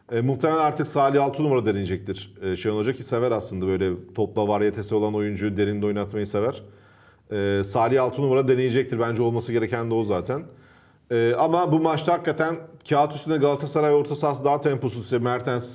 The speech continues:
Sergio gibi gözükürken Beşiktaş orta sahası çok daha temposuzdu.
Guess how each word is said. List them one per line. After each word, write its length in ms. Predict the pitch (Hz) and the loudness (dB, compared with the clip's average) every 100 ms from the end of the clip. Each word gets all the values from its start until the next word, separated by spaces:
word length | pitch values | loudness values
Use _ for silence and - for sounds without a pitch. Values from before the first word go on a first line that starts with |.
| - | -2
Sergio 400 | 117 120 110 127 | 0 0 2 0
gibi 180 | 123 131 | 2 0
gözükürken 640 | 131 143 151 131 139 165 - - _ _ - | 0 0 -2 -2 -4 -4 -10 -20 _ _ -4
Beşiktaş 280 | 123 127 135 | -2 0 -2
orta 200 | 131 143 | -2 -4
sahası 280 | 127 127 - | -2 -2 -2
çok 180 | 139 - | -4 0
daha 160 | 127 | -2
temposuzdu. 720 | 113 104 95 101 95 117 147 | 0 -6 -8 -10 -4 -2 -4